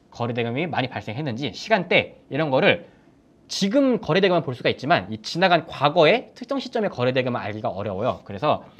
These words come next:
이 분봉상으로 과거의 거래 대금을 파악하기 위해서 이 지표를 또 같이 보면 도움이 많이 되거든요.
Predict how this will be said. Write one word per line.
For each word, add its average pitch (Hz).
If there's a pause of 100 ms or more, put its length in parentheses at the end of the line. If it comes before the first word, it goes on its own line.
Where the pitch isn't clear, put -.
(200)
이 131
분봉상으로 165
과거의 180
거래 131
대금을 123
파악하기 175
위해서 185 (260)
이 123
지표를 123
또 120
같이 -
보면 123
도움이 113
많이 98
되거든요. 101